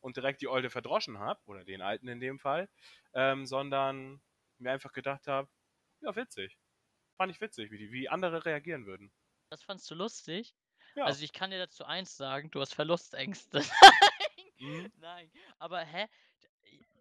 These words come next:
Speaker 2: Wie kommt man auf sowas?
Speaker 1: Ja, das, das ist es halt, ne? Ähm, es ist ja nicht nur, nicht mal eine Beziehung, die bei mir dahinter steckt.
Speaker 2: Ja, ich weiß.
Speaker 1: Und die,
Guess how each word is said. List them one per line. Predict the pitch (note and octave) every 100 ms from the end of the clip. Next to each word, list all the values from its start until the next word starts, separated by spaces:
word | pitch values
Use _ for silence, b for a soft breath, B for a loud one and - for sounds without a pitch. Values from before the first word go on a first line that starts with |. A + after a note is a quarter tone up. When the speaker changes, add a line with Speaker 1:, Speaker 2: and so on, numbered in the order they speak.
| _ - - - _
Speaker 2:
Wie | C#3
kommt | - - A4 A4
man | F3 C#3
auf | B2+
sowas? | B2+ B2 A#2 B2 B2+ - - _ C3
Speaker 1:
Ja, | D3
das, | D3+ -
das | E3
ist | F#3 F3
es | C#3+
halt, | A2 G2 C3
ne? | G3 _ b b b -
Ähm, | C3 C3 C3 C3 B2+ _ _ _ _ _ _ _ _ _
es | C#3 D3
ist |
ja | F#3+
nicht | F3+
nur, | E3+ C3+ A#2 C3+
nicht | D#3+
mal | D3
eine | B2+ A#2+
Beziehung, | B2 - G3+ B2
die |
bei | G#2+
mir | G#2 G#2
dahinter | G2+ G#2 G#2
steckt. | - E3+ - - _ _ -
Speaker 2:
Ja, | B2+ C3+ C#3
ich | B2+
weiß. | C#3+ C3+
Speaker 1:
Und | A#2
die, | A#2+